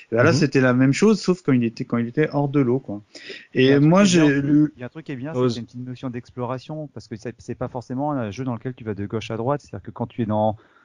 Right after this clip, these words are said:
Speaker 3: si je me rappelle bien, dès que t'es dans le premier niveau, finalement, tu peux aller à gauche, à droite, rentrer dans
Speaker 1: Voilà.
Speaker 3: un tuyau qui va t'amener vers le bas, enfin,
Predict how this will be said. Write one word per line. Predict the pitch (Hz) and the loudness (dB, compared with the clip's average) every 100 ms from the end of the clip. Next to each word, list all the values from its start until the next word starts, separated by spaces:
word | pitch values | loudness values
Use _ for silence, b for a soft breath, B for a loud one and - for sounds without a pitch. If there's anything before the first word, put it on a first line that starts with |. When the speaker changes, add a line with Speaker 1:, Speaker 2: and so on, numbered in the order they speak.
| b | b
Speaker 3:
si | - | -8
je | 117 | -2
me | 123 | 2
rappelle | 120 123 | 2 0
bien, | 117 151 | 0 -2
dès | 135 | -2
que | 123 | -4
t'es | |
dans | 113 107 | -4 -4
le | 98 | -4
premier | - 113 117 | -2 0 2
niveau, | 117 147 | 2 0
finalement, | - 117 120 | -2 -2 0
tu | 139 127 | -2 -2
peux | 113 | 0
aller | 101 | 0
à | 104 107 | 0 2
gauche, | 120 135 - | 2 2 0
à | |
droite, | 107 101 127 | 0 2 2
rentrer | 117 110 110 | 0 -2 -2
dans | 104 | -2
Speaker 1:
Voilà. | 101 110 | 2 0
Speaker 3:
un | |
tuyau | - - 123 139 | 0 -4 4 4
qui | 127 | 4
va | 110 | 0
t'amener | 104 107 98 | 0 0 0
vers | 98 | 2
le | 101 107 | 2 4
bas, | 113 139 | 4 2
enfin, | 131 110 | 2 0